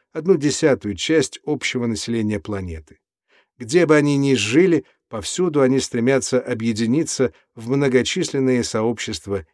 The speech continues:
единомышленников. Шестая стадия. Почтенный старец. Возраст.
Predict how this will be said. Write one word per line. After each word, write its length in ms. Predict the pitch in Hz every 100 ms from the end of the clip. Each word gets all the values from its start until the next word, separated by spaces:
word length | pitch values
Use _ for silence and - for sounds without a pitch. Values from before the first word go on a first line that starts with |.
| _
единомышленников. 1200 | 113 117 113 113 104 101 92 90 87 82 73 - _ _ _ _ _ _ _ _ _ _ _ _ _ _
Шестая 640 | - 170 - 160 123 95
стадия. 600 | - 104 85 78 80 - _ _ _
Почтенный 720 | - 135 - - 143 131 120 110
старец. 640 | - 113 87 - - - _ _ _ _ _ _ _ _
Возраст. 640 | 135 165 127 95 85 -